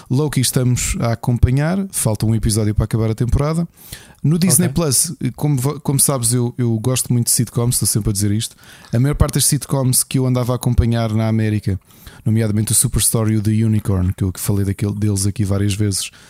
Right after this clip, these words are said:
Speaker 1: ah, foram canceladas entretanto, já vi as series finales e season finales e depois foram cancelados. Num era já mesmo final de série. E agora estou a ver uma sitcom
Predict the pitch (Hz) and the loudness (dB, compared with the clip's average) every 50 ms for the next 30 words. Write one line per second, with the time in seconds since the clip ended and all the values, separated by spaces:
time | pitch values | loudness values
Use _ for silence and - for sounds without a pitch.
0 | - - - _ _ _ - 131 113 107 107 104 - - - 131 123 117 117 113 | -20 -20 -20 _ _ _ -4 -2 0 0 0 0 0 0 0 0 2 2 0 0
1 | 107 - - 120 110 - - 120 113 107 110 110 107 117 110 - - - 135 139 | 0 0 0 2 2 2 2 2 0 0 0 0 2 0 0 -2 -4 -4 -2 -2
2 | 165 170 - - 107 110 104 - - 110 107 110 104 - - 117 107 107 - - | -2 -2 -2 -2 -2 -2 -2 -2 0 0 0 0 0 0 0 0 0 0 0 0
3 | - 110 113 113 120 123 135 143 147 - - - _ - - - - - - _ | 0 0 0 0 0 0 0 -2 -2 -6 -8 -14 _ -20 -20 -20 -20 -20 -20 _
4 | _ _ _ _ _ _ - - 165 131 127 123 120 123 - - - 117 110 113 | _ _ _ _ _ _ -8 -2 0 2 2 2 2 2 2 2 2 2 2 2
5 | 107 - - 110 110 107 107 104 104 95 104 107 92 - - 104 98 - - 104 | 2 2 2 0 2 0 0 0 0 0 0 -2 -2 -2 -2 -2 -2 0 0 0
6 | 101 98 - 107 101 - - 117 120 131 131 - - - - - _ - 110 110 | 0 0 0 0 -2 0 -2 -2 -2 -2 -4 -6 -10 -12 -14 -12 _ -2 0 2
7 | 120 127 123 117 107 104 104 95 107 107 101 101 - - 113 107 98 98 104 - | 2 2 2 2 0 0 0 0 0 0 0 -2 -2 0 0 0 2 2 0 0
8 | - 110 110 107 104 - - 123 120 123 131 135 - - - - - - - - | 2 0 2 2 2 0 0 0 2 0 0 -2 -4 -10 -20 -20 -20 -14 -6 -2
9 | 127 127 143 143 135 - 160 147 139 147 151 151 139 - 165 143 - - 143 123 | 0 0 0 0 0 0 -2 0 0 2 2 2 2 2 0 0 -2 -2 0 0
10 | 110 107 104 101 | 2 2 2 0